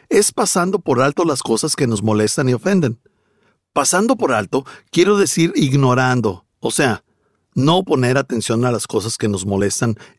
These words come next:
y que nos ofenden. Muchas cosas en la vida te van a hacer enojar. No conozco a alguien al que le vaya bien todos los días. Y muchas familias y matrimonios sobreviven en medio de las trincheras de sus molestias y ofensas.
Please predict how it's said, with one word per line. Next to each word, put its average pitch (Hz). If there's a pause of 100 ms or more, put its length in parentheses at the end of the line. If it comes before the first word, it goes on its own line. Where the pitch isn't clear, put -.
(100)
y 143
que 113
nos 104
ofenden. 117 (720)
Muchas 214
cosas 190
en 165
la 113
vida 147
te 131
van 117
a -
hacer 127
enojar. 127 (300)
No 170
conozco 180
a 120
alguien 156 (220)
al 139
que 123 (160)
le 127
vaya 208
bien 214
todos 208
los 190
días. 247 (460)
Y 123
muchas 214
familias 147
y 127
matrimonios 117
sobreviven 120
en 113
medio 120
de 131
las 107
trincheras 120
de 135
sus 113
molestias 113
y 120
ofensas. 127